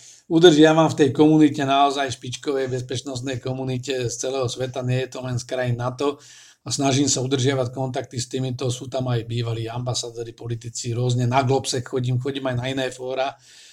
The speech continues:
Takže, e, ja by som sa obmedzil teraz iba na to, čo sa týka Ukrajiny. Takže tento týždeň také dve témy. Stále sa očakáva tá protiofenzíva, sú nejaké očakávania od toho.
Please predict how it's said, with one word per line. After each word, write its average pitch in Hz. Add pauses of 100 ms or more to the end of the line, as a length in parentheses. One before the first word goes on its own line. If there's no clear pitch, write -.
(140)
Takže, 131 (320)
e, 143 (800)
ja 160
by -
som 180
sa 151 (160)
obmedzil 143
teraz 135
iba 131
na 127
to, 127
čo 123
sa 123
týka 127
Ukrajiny. 139 (400)
Takže 123
tento 180
týždeň 135
také 120
dve 139
témy. 139 (240)
Stále 151
sa 139
očakáva 131
tá 123
protiofenzíva, 135
sú 127
nejaké 120
očakávania 127
od 127
toho. 127